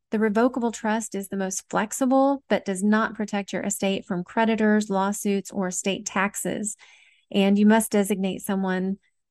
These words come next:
uh, whether that be one of the beneficiaries or a lawyer,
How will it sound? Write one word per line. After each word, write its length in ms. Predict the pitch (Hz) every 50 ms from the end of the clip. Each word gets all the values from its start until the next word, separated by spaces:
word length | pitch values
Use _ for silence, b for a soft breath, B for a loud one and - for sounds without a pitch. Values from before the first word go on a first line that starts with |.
| -
uh, 160 | - 208 185
whether 300 | 185 190 202 190 202 190
that 200 | 185 190 - -
be 220 | - 190 190 190 185
one 160 | 190 196 190
of 80 | 202 196
the 80 | 208
beneficiaries 1040 | 208 202 196 190 190 - - 208 202 - - 202 196 190 190 196 196 196 196 190 -
or 200 | - 190 180 175
a 60 | 180
lawyer, 560 | 180 196 202 208 208 202 196 190 190 202 202